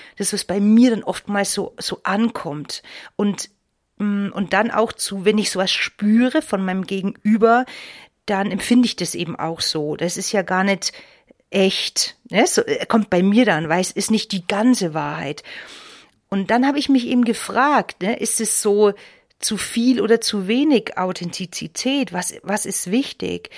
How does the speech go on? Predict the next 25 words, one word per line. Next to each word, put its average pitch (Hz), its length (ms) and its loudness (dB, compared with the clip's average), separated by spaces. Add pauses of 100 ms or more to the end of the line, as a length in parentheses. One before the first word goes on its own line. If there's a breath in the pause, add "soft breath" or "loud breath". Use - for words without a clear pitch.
(400 loud breath)
Und 196 360 -4 (1120)
da 233 280 0
müssten 277 680 2
wir 226 160 2
ja 202 220 2
mal 202 280 0
so 196 220 -2
verschiedene 220 760 0
Rollen, 214 680 4
die 180 200 -6
wir 190 220 0
im 180 160 -4
Leben 190 400 0
haben, 180 420 -4
anschauen. 196 580 2
Das 180 180 -6
heißt, 185 240 -4 (460 loud breath)
wir 180 180 -4
werden 214 340 4
ja 196 140 2
in, 185 120 0
in 185 240 -4
einem 180 260 -4
beruflichen 220 800 -2
Kontext - 1040 -2